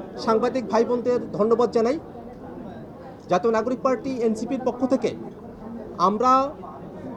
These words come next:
আরপিও অনুযায়ী নির্বাচন কমিশনে দল নিবন্ধনের শর্তসমূহ পূরণ করে আমাদের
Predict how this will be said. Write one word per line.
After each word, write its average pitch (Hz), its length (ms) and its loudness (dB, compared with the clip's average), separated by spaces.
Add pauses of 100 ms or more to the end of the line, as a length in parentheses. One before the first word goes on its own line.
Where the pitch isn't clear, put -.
(180)
আরপিও 214 440 8 (120)
অনুযায়ী 240 320 6 (1000)
নির্বাচন 247 520 4
কমিশনে 254 500 4 (1200)
দল 240 240 10
নিবন্ধনের 262 600 6
শর্তসমূহ 254 680 4
পূরণ 269 300 6
করে 247 200 4 (880)
আমাদের 262 600 8